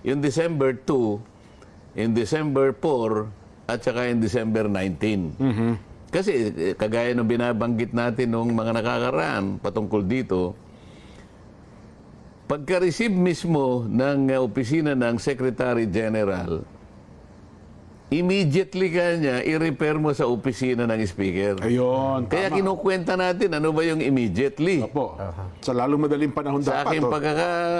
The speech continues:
Speaker 1: pagkakaalam, sa mabilis na paraan,
Speaker 2: Mm-mm.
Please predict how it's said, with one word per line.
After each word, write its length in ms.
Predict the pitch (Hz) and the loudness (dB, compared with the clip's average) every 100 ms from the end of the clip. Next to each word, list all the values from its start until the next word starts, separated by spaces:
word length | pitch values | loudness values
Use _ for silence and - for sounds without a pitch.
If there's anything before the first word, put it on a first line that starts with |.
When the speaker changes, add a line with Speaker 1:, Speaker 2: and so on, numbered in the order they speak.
| 165 156 - | 0 -2 -4
Speaker 1:
pagkakaalam, 720 | - 143 151 160 107 104 131 135 165 - - - - - - - - - - - - - | -4 -2 -2 0 0 0 0 -2 -6 -8 -20 -20 -20 -20 -20 -20 -20 -20 -20 -20 -20 -16
sa 160 | - 139 | -4 -2
mabilis 540 | 139 110 131 147 123 | -2 -2 0 0 0
na 100 | 143 | -2
paraan, 600 | 143 180 247 180 185 311 - - | -2 0 0 0 0 -2 -6 -12
Speaker 2:
Mm-mm. 320 | - 143 135 | -4 -2 -2